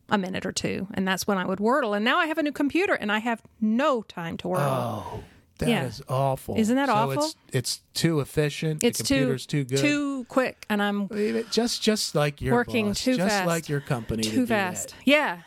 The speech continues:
Speaker 1: yeah,
Speaker 2: Give
Speaker 1: yeah.
Speaker 2: you the best equipment so you don't have downtime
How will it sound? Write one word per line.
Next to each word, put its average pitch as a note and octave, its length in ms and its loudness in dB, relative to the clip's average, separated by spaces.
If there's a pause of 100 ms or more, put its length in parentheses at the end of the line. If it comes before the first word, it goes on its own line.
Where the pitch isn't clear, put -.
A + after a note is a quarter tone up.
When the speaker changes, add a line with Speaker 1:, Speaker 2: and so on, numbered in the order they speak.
Speaker 1:
yeah, A#3 360 0 (140)
Speaker 2:
Give D#3+ 160 2
Speaker 1:
yeah. E3+ 240 0
Speaker 2:
you E3 80 -2
the C3+ 140 -2
best C3+ 420 -2
equipment C#3 680 -2
so A#2 260 -4
you A#2 200 -2
don't C3+ 180 0
have D3+ 200 -2
downtime C3 800 0